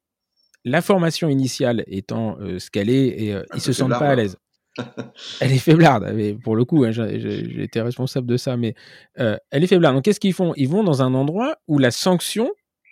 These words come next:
Speaker 1: de l'échec ne va pas,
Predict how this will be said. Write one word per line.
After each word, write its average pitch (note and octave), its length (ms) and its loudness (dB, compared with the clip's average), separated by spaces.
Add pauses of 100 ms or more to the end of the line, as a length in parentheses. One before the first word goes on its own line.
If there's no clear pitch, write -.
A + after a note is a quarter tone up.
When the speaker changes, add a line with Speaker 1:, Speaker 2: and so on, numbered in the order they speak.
(140)
Speaker 1:
de A#2 160 2
l'échec B2 520 0 (680)
ne B2+ 140 6
va C3+ 180 6
pas, B3 360 -2